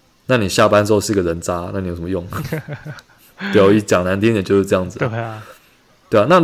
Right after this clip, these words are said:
Speaker 1: 假设有人在上班的时候，也许他的就是工作表现
Speaker 2: 嗯。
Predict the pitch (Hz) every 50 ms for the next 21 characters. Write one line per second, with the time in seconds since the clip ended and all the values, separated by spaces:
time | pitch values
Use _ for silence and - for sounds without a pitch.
0 | 156 156 - 120 104 107 139 165 151 127 117 101 101 104 113 131 127 - - 123
1 | 117 113 113 110 107 101 - 101 98 107 104 101 98 104 101 - 92 92 101 98
2 | 101 98 95 90 92 - - _ _ _ _ _ _ _ _ _ _ - - 98
3 | - 107 101 95 92 87 - 113 110 110 110 107 - - 101 85 85 - - 107
4 | 95 - 131 127 117 113 110 110 113